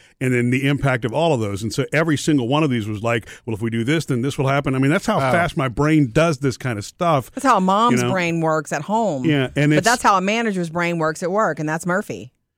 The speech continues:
Speaker 1: I wish my brain worked like that at home.
Speaker 3: It
Speaker 1: It's really
Speaker 3: doesn't.
Speaker 1: weird. It does not work like that in my
Speaker 3: It's
Speaker 1: personal
Speaker 3: okay.
Speaker 1: life. It
Speaker 3: It's
Speaker 1: works like
Speaker 3: okay.
Speaker 1: that at work, but not in my personal
Speaker 2: Well, the
Speaker 1: life.
Speaker 2: funny thing, and not to change subjects, but I have the same,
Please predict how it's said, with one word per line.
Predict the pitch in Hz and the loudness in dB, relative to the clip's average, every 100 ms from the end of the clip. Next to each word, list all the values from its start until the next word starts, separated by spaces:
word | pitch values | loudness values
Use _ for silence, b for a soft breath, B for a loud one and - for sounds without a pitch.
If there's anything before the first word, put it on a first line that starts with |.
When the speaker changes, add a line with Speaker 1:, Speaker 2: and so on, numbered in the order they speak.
| _ | _
Speaker 1:
I | - 202 | 0 2
wish | 294 | 2
my | 220 160 | 2 2
brain | 151 160 143 | 2 2 2
worked | 156 156 | 2 0
like | 120 110 | 0 0
that | 110 | 0
at | 107 | 0
home. | 120 135 156 | 0 2 2
Speaker 3:
It | 196 | 2
Speaker 1:
It's | |
really | 202 190 | 4 4
Speaker 3:
doesn't. | 170 | 4
Speaker 1:
weird. | 165 175 | 4 2
It | 135 | 2
does | 131 120 | 0 2
not | 151 156 | 0 0
work | 151 160 | 0 0
like | 151 | 0
that | 156 143 | 0 0
in | 139 | 0
my | |
Speaker 3:
It's | 131 | 0
Speaker 1:
personal | - - 240 233 | 0 0 0 -2
Speaker 3:
okay. | 196 | -4
Speaker 1:
life. | 135 | -6
It | |
Speaker 3:
It's | 120 | -4
Speaker 1:
works | 143 156 196 | 0 2 2
like | 165 | 0
Speaker 3:
okay. | 175 | 2
Speaker 1:
that | 147 | 0
at | 123 | 0
work, | 139 139 | 0 -2
but | 117 | -6
not | 120 123 | -4 -4
in | |
my | 123 | -4
personal | 127 127 | -6 -6
Speaker 2:
Well, | 156 | -2
the | |
Speaker 1:
life. | 156 | -2
Speaker 2:
funny | 175 190 | -2 0
thing, | 160 143 143 | 0 0 -2
and | 123 131 131 | -4 -6 -6
not | 127 131 | -6 -6
to | 110 | -10
change | 135 110 | -8 -8
subjects, | 92 123 117 107 98 | -6 -6 -6 -10 -12
but | - 104 | -14 -10
I | 95 127 | -6 -6
have | 131 | -6
the | 98 | -10
same, | - 107 98 90 | -12 -10 -10 -12